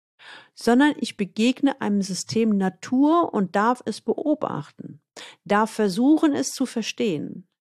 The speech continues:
versuchen, Prinzipien zu erkennen und zu übertragen.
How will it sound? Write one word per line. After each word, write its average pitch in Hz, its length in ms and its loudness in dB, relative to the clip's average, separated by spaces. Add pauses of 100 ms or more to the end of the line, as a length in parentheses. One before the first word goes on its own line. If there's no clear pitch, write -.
(340)
versuchen, 240 840 2
Prinzipien 240 720 0
zu 226 180 -4
erkennen 269 680 2
und 262 340 6
zu 233 200 -4
übertragen. 202 800 -4